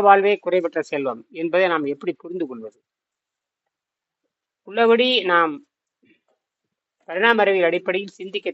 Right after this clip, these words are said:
தவறிவிட்டோம். பரிணாம அறிவியல் அடிப்படையில் தான்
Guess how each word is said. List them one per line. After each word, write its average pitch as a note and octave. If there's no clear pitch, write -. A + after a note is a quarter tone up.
தவறிவிட்டோம். C#3
பரிணாம A#3
அறிவியல் A3
அடிப்படையில் F#3+
தான் A3+